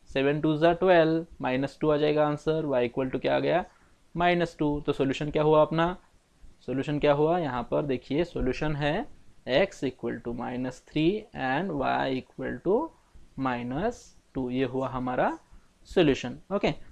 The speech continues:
तो ये भी एग्जांपल मेरे ख्याल से एकदम ईजी था, वो भी आपको समझ में आ गया होगा।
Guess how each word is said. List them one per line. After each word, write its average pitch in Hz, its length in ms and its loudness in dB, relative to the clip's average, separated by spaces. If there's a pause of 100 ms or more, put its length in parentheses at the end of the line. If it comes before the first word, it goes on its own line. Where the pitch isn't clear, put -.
(120)
तो 175 60 4
ये 160 180 6
भी 170 140 6
एग्जांपल 156 460 2
मेरे 147 180 2
ख्याल 139 260 0
से 170 180 0
एकदम 143 380 0
ईजी 151 300 2
था, 170 340 0
वो 139 180 0
भी 143 100 0
आपको 143 300 -2
समझ 131 320 -2
में 160 200 0 (420)
आ 151 180 6
गया 151 220 6
होगा। 151 340 2